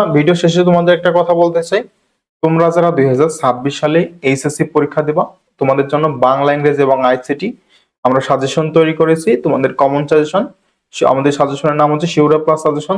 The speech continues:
তোমরা যারা এখনো আমাদের সেই শিউরা প্লাস সাজেশনটা নাও নাই, দ্রুত নিয়ে নাও।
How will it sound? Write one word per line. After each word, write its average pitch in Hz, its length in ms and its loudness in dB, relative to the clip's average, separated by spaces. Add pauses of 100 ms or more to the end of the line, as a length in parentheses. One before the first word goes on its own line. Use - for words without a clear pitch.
তোমরা 143 260 0
যারা 147 180 2
এখনো 151 240 -2
আমাদের 151 240 2
সেই 156 260 -6
শিউরা 151 240 2
প্লাস 156 260 0
সাজেশনটা 139 440 -2
নাও 151 180 -2
নাই, 196 140 -2 (600)
দ্রুত 165 220 2
নিয়ে 170 240 2
নাও। 135 160 2